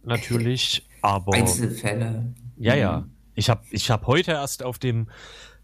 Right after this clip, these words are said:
Speaker 1: äh, Kurznachrichtendienst Twitter wieder von so einem Einzelfall, äh, gelesen. Ich krieg's jetzt aber auch nicht mehr zusammen, weil so langsam verschwimmen doch die Einzelfälle in meinem, äh, Kopf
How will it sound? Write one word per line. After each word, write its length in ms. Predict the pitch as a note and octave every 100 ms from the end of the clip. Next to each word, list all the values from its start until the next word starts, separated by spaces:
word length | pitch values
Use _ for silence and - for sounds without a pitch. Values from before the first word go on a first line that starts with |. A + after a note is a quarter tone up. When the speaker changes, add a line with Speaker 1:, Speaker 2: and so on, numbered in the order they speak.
| - - - -
Speaker 1:
äh, 220 | A#2 G#2+ G#2
Kurznachrichtendienst 1300 | G3+ G3+ E3 C3 C#3+ - C3 B2+ C3 B2+ - -
Twitter 560 | - - D3 - B2 G2+
wieder 300 | G#2+ G#2 G2
von 260 | A2+ G#2 G2
so 100 | G#2+
einem 140 | A2
Einzelfall, 800 | A2 A#2 - A2 - A2 G2+ G#2
äh, 100 | G#2
gelesen. 440 | G2+ G#2 A2 G#2
Ich 100 | F#2
krieg's 160 | - A2+
jetzt 80 | A2
aber 140 | G#2
auch 80 | G#2+
nicht 120 | G#2+
mehr 120 | G#2+
zusammen, 420 | G2+ G#2 F#2+ A2 A#2+
weil 300 | A2 G#2 G#2+ - -
so 140 | - G#2+
langsam 460 | G2+ A#2+ B2+ A#2+
verschwimmen 580 | A#2+ A#2+ A#2 C#3 F3 C3
doch 220 | A#2 A2+
die 160 | - A#2
Einzelfälle 580 | G#2+ A#2 A#2 A2+ A2+ A2
in 160 | G#2+
meinem, 460 | G#2 G2+ G#2 G#2 G2+ - - - - _ _
äh, 260 | G#2 F#2 F2
Kopf 520 | - C3+ - - -